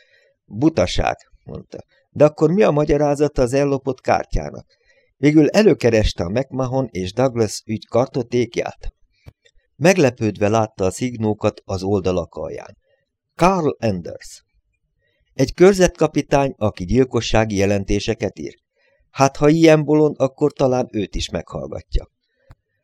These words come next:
Felhívta Anders irodáját, és ha azt várta, hogy a kapitány szkeptikus lesz, csalódott. Anders szótlanul végighallgatta a Witkin ügy részleteit. "Úristen!" mondta a végén. Alex elnevette magát. Ez volt az én reakcióm is.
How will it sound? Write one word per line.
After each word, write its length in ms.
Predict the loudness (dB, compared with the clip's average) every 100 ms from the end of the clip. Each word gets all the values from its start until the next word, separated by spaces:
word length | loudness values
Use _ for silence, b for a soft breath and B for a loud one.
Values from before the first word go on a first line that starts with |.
| _ _
Felhívta 640 | 2 4 4 2 -2 -2
Anders 480 | -2 0 2 0 0
irodáját, 800 | -4 -2 2 2 2 2 -2 _ _
és 220 | -8 -4
ha 80 | -4
azt 340 | -2 -4 -4
várta, 340 | -4 -4 -2 -2
hogy 200 | -2 -4
a 60 |
kapitány 520 | -2 -4 -4 -4 -4 -4
szkeptikus 720 | -4 -4 -4 -10 -6 -6 -2
lesz, 280 | -2 -4 -10
csalódott. 680 | -4 -2 -4 -12 -18 _ b b b b
Anders 420 | 2 4 6 4
szótlanul 680 | 4 0 0 0 -2 -4 -4
végighallgatta 880 | -2 -2 -4 -2 0 2 0 -2 -6
a 100 | -4
Witkin 460 | -4 -8 -6 -8 -6
ügy 200 | -8 -6
részleteit. 680 | -6 -8 -12 -14 -16 -16 b b b b b
"Úristen!" 720 | 2 4 2 0 -2 -6 -6 -14
mondta 340 | -14 -14 -12
a 100 | -12
végén. 440 | -10 -12 -14 -18 _ _ _ _ _ _ 2
Alex 360 | 4 4 0 2
elnevette 680 | 4 4 2 -2 -4 -2
magát. 460 | -2 -2 -2 -4 -2
Ez 200 | 2 2
volt 220 | 4 2
az 140 | 2 2
én 160 | 2
reakcióm 580 | 2 2 0 -4 -2 -2
is. 120 | -4